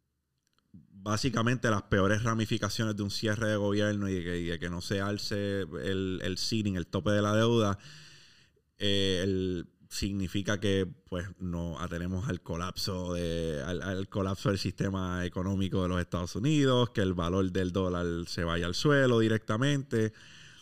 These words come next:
Pero, básicamente, todos los años suben el tope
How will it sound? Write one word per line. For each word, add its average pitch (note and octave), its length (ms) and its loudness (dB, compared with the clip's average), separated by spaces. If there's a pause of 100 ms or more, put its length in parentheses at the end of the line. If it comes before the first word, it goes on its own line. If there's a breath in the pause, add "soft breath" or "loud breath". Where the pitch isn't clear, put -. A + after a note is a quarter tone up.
(340 loud breath)
Pero, D#3 600 2 (1120)
básicamente, C#3+ 920 0
todos A#2 340 2
los C#3 200 2
años A2 380 0
suben G#2+ 560 2
el F2 200 -2
tope F#2+ 540 -4